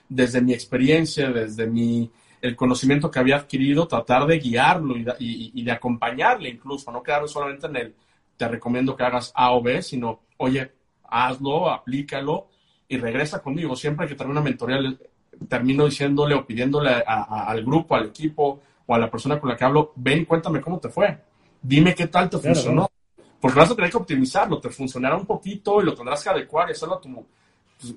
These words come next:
Speaker 1: en función de tus necesidades y después tendrás que iterarlo y tendrás que cambiarlo y volvemos a platicar y vemos por dónde lo puedes llevar.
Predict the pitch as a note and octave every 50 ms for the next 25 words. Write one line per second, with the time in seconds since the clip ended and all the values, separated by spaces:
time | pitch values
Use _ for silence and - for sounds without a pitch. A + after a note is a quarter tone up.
0 | _ - - A2+ G#2+ A#2 B2 B2+ B2+ A#2+ C3 B2 - - D3 D#3+ F3 F3+ D3+ -
1 | C3 B2 B2 A2+ - A#2 A2 - A#2+ A#2 B2+ C#3+ E3+ G3 F#3+ - - A#2 A2 G#2
2 | - - - C#3 D#3+ F#3 G#3+ G#3+ - - _ _ _ _ _ _ _ _ _ _
3 | _ _ _ _ _ - B2 B2 B2 C3+ - - - - F#3+ F#3+ F#3 F#3 F3 D#3
4 | D3+ - C3 B2+ C3+ D3+ E3 F3+ G3 G3+ G3+ G#3 G3 - - B2+ A#2+ B2+ C#3+ C#3+
5 | - - F3 D#3+ - C3 A#2 A#2 B2 C#3 D3+ D#3+ F3 F#3 F#3+ G3 F#3 C3+ A#2+ B2+
6 | - F3+ F3 - E3 - B2+ B2 B2+ A#2 - D3 D3+ E3+ E3 D3+ D3+ D3+ E3+ -
7 | - - C#3 E3+ D#3+ C#3+ C#3+ D3 D3+ D#3 C3 A#2+ C3 D#3 D3+ -